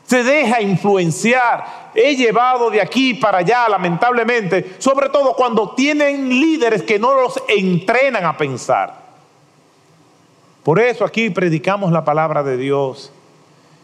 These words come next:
y presentamos la palabra de Dios tal como ella está. Y hacemos un ejercicio de estudio y de investigación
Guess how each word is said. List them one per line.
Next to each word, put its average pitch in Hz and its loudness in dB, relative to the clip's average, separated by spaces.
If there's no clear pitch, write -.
y 151 0
presentamos 165 -2
la 165 0
palabra 160 0
de 147 0
Dios 156 -2
tal 175 0
como 143 -2
ella 165 0
está. - -4
Y 151 2
hacemos 196 -2
un 190 0
ejercicio 180 0
de 160 0
estudio 202 0
y 160 0
de 156 -2
investigación 160 -2